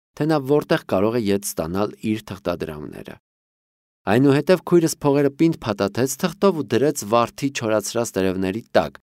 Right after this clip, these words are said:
թեյնիկի մեջ, որը որպես զարդ էր դրված հյուրասենյակի պահարանի վրա։ Այդտեղ էլ մնացին դրանք և մղձավանջի պես տանջեցին ինձ բազում օրեր ու գիշերներ։ Գնացի քնելու,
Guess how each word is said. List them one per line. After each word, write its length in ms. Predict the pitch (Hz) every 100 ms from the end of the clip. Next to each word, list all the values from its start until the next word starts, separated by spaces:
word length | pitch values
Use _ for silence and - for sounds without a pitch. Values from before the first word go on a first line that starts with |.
| _
թեյնիկի 440 | 139 135 135 131 143
մեջ, 260 | 127 82 - - _ _ -
որը 220 | 113 123
որպես 420 | 107 107 123 113
զարդ 340 | 113 135 143 139
էր 120 | 90
դրված 480 | 101 101 120 147 -
հյուրասենյակի 680 | 107 104 104 101 101 101 139
պահարանի 580 | 90 85 82 85 92
վրա։ 240 | 98 78 - _ _ _ _ _ _ _ _ _ _ _ -
Այդտեղ 420 | 147 165 196 180
էլ 80 | 156
մնացին 500 | 131 127 123 - 160
դրանք 360 | 107 87 85 82
և 200 | 92 101
մղձավանջի 680 | 101 98 101 95 101 101 135
պես 220 | 110 101 -
տանջեցին 720 | 95 95 95 92 - 127 104
ինձ 140 | 87 -
բազում 420 | 87 85 95 95 -
օրեր 380 | - 87 113 -
ու 100 | -
գիշերներ։ 680 | - 69 - - - - - _ _ _ _ _ _ _ _ _ _ _ _ _ _
Գնացի 380 | 101 90 87 101
քնելու, 480 | - 85 78 -